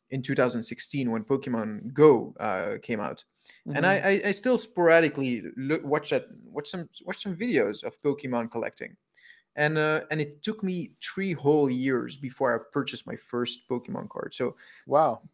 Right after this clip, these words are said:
Speaker 1: c-, can, can you, I mean, I, I can assume, okay, I might not be the, the majority of people, but, uh, uh, let's assume that people need to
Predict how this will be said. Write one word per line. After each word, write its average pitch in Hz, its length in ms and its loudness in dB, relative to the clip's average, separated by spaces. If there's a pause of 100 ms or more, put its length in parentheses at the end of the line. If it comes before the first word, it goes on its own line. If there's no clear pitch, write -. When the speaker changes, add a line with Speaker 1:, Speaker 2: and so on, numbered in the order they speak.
(120)
Speaker 1:
c-, 160 100 -10
can, 170 260 -2
can 170 200 2
you, 165 280 0
I 135 60 0
mean, 139 240 0 (320)
I, 151 260 2
I 175 40 4
can 175 240 0
assume, 147 640 0 (680)
okay, 131 200 -4
I 107 40 -8
might 120 200 -2
not 131 180 -4
be 131 80 -2
the, 120 180 2
the 117 100 -4
majority 127 480 2
of 110 120 -4
people, 156 300 0
but, 110 260 -2
uh, 117 220 0 (360)
uh, 123 100 -12 (100)
let's 165 420 0
assume 151 360 2
that 127 160 0
people 143 360 0
need 147 280 -2
to 120 300 -2